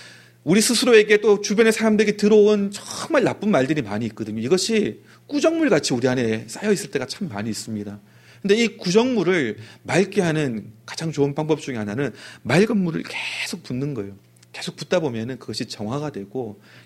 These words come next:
깨끗한 물로 바뀌어집니다. 그래서 부정적인 얘기를 하지 않고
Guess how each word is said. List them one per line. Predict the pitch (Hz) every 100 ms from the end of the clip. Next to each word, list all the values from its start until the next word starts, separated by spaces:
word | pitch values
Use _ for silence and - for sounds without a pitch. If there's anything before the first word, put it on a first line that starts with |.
| -
깨끗한 | - - - 214 175
물로 | 113 117 151 -
바뀌어집니다. | - - - 160 143 104 101 104 113 _ _ _ _ _ _ _ _ _ _ _ _ _ _ _ _ _ _ _ _ _ _
그래서 | - -
부정적인 | 165 202 214 190 147
얘기를 | 113 131
하지 | 156 156
않고 | 107 110 156 120 -